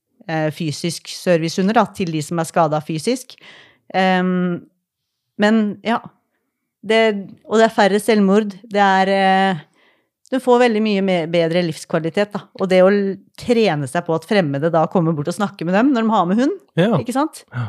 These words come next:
Speaker 1: Eller hvis de får en, eh, det er en trigger som bare setter de rett tilbake, så, så har de hund der.
Speaker 2: Ja.
Speaker 1: Og den kan hjelpe dem, vekke dem fra mareritt, du trener dem opp til, ja.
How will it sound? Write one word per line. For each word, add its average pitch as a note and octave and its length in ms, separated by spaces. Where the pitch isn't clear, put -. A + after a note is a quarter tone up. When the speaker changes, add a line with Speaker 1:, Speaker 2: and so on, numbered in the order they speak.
Speaker 1:
Eller A3+ 160
hvis G#3 340
de G#3+ 200
får F#3+ 380
en, G3 220
eh, F#3+ 420
det F3+ 80
er F#3+ 100
en F#3+ 100
trigger E3+ 340
som F3+ 220
bare E3+ 360
setter F3+ 420
de E3+ 100
rett D#3+ 180
tilbake, D#3+ 400
så, F#3 460
så - 140
har E3+ 200
de F#3+ 80
hund F3+ 180
der. C#4+ 120
Speaker 2:
Ja. C#3+ 180
Speaker 1:
Og G3+ 80
den G3 140
kan G#3 140
hjelpe F#3+ 320
dem, F3+ 180
vekke F#3+ 280
dem E3+ 120
fra F#3 100
mareritt, G3+ 600
du F3 100
trener E3+ 320
dem D#3 120
opp D#3 200
til, D3+ 340
ja. - 80